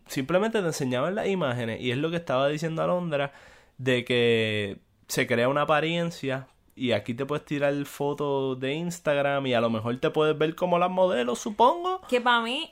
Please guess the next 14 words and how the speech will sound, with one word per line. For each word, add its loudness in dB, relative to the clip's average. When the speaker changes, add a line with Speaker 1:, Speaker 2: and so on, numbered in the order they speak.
Speaker 2:
pa' -4
mí -4
ha -4
sido -8
súper -6
interesante, -6
porque -10
yo -4
llevo -4
varios -2
meses -6
un -10
poco -2
obsesionada -4